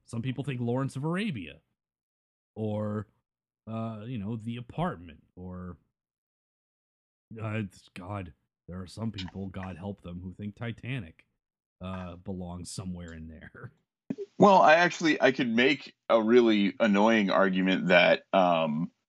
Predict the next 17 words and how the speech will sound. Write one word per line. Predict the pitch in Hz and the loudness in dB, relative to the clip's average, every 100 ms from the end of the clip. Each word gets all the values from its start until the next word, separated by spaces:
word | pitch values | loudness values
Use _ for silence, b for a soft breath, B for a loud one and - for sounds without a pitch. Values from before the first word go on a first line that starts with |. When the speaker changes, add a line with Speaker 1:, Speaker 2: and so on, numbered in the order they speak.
| _ | _
Speaker 2:
<laughs> | _ _ | _ _
Avatar | - 196 - - - 101 90 | 4 6 4 2 6 6 4
does. | 80 82 107 127 - B B B - | 2 2 2 0 -4 B B B 0
Speaker 1:
Well, | 175 185 | 2 2
Speaker 2:
<laughs> | 175 | 2
Speaker 1:
and | 180 | 2
that | 175 175 | 2 0
was | 190 | -2
another | 170 170 170 175 | -2 -4 -4 -4
one | 147 143 135 131 | -6 -6 -6 -6
that, | 123 107 113 | -6 -12 -12
that, | 117 113 98 | -10 -10 -14
I | - _ | -20 _
mean, | 123 127 110 - _ _ _ _ _ | -4 -4 -6 -12 _ _ _ _ _
for | 127 131 | -8 -6
a | 123 | -6
few | - 127 | -8 -6